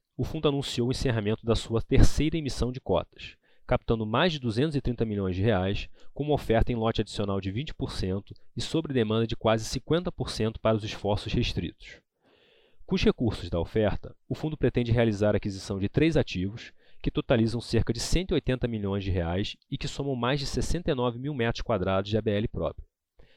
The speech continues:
São eles o B T S da Cremer, em Pouso Alegre, o galpão Atal Ayrton Senna, em Guarulhos, e o centro de distribuição da A G V Logística, em Cachoeirinha, Rio Grande do Sul. Com essas potenciais aquisições,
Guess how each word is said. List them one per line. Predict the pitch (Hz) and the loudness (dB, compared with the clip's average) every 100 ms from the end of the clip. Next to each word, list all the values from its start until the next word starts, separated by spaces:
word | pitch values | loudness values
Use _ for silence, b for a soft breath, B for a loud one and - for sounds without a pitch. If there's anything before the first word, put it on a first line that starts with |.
| b b b | b b b
São | - 180 123 | -2 2 4
eles | 90 - - - | 2 -2 -16 -12
o | 107 | 2
B | 135 | 2
T | - | 4
S | 110 98 | 4 2
da | 110 | 0
Cremer, | 120 107 104 131 135 | -2 0 0 -2 -6
em | 98 | -6
Pouso | 90 90 | -4 0
Alegre, | 98 92 95 107 - b b b b | 0 0 -2 -6 -10 b b b b
o | 123 | 2
galpão | 156 139 - 98 - | 6 6 6 0 0
Atal | 139 - 107 98 | -2 4 2 4
Ayrton | 98 87 101 | -2 -2 -4
Senna, | - 113 98 92 | -4 -2 -2 0
em | |
Guarulhos, | 101 120 92 101 117 - - b b b | 2 4 2 -2 -6 -12 -20 b b b
e | 131 | -4
o | 151 | -2
centro | - 143 147 | 0 0 -2
de | 123 | -6
distribuição | 123 - - 131 117 - 110 113 | -6 -6 -2 0 0 0 -2 2
da | 110 | 2
A | 135 | 4
G | 131 | 2
V | 120 | 0
Logística, | 113 92 92 107 - - | 0 0 -2 -2 -2 -4
em | 139 | -2
Cachoeirinha, | 131 - 120 98 110 | 0 0 0 0 0
Rio | 104 113 | 0 2
Grande | 110 107 | 2 0
do | 123 | -4
Sul. | - 101 - _ _ - - _ _ _ _ | -8 -10 -12 _ _ -20 -20 _ _ _ _
Com | - 180 | 0 4
essas | 208 139 | 4 4
potenciais | 147 135 131 - 123 143 | 2 2 2 4 4 4
aquisições, | 127 101 90 - 113 90 - | 2 -2 -4 -2 -2 -2 -4